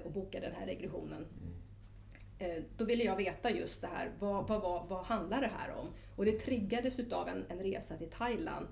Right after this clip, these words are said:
Speaker 1: när det var hög sjö på en båt.
Speaker 2: Mm.
Speaker 1: Och jag helt orationellt reagerade på, på, på ett sätt som jag inte trodde jag skulle reagera, som en total panik.
Speaker 2: Mm.
Speaker 1: Och jag såg ju land, så det var ju egentligen ingen större fara. Men jag förstod inte var den här enorma rädslan kom ifrån.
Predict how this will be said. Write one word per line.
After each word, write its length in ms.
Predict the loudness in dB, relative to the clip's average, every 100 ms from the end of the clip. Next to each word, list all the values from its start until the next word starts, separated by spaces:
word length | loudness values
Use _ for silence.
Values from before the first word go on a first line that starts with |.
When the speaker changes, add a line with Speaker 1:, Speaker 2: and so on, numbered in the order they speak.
| -2
Speaker 1:
när 160 | 0
det 60 | 2
var 100 | 0
hög 320 | 0 -4 -6
sjö 300 | -2 -2 0 -4
på 60 | -6
en 100 | 0
båt. 520 | 2 2 -2 -6 -8 -4
Speaker 2:
Mm. 120 | -4 -4 -10 0
Speaker 1:
Och 120 | 6
jag 380 | 8 8 4 0 -12 -14 -14 -14 -12 -14 -14 -6
helt 380 | 4 6 6
orationellt 840 | 4 4 2 0 2 2 2 -2 0
reagerade 720 | 2 2 0 0 0 0 -2 -2
på, 320 | -2 -2 -2 -4
på, 100 | -6
på 140 | -4 -4
ett 100 | -2
sätt 320 | 0 -2 -2
som 280 | -2 -2 0
jag 180 | 2 2
inte 300 | -2 -2 -2
trodde 300 | 0 0 2
jag 120 | 0
skulle 220 | 0 -2
reagera, 340 | 0 -2 -2 -4
som 120 | -4
en 60 | -4
total 500 | -6 -2 2 2 0
panik. 680 | 0 0 0 -2 -10 -4
Speaker 2:
Mm. 120 | -2 -2 -4 -12 -14 -14 -14 -14 -10 2
Speaker 1:
Och 240 | 6 8
jag 120 | 6
såg 340 | 6 4 6 6
ju 60 |
land, 340 | 6 2 -4 -2
så 140 | 2
det 80 | 4
var 160 | 4 6
ju 60 |
egentligen 440 | 6 4 2 2 2
ingen 180 | 0
större 360 | -2 -2 -2 -2
fara. 420 | -2 -2 0 2
Men 120 | 4
jag 100 | 4
förstod 380 | 2 0 2 4
inte 220 | 4 2
var 100 | 0
den 120 | 0 -2
här 160 | -4
enorma 680 | -2 4 6 6 6 4 2
rädslan 500 | 0 -2 -2 0 0
kom 220 | 2 2 2
ifrån. 440 | -2 -6 -4 -4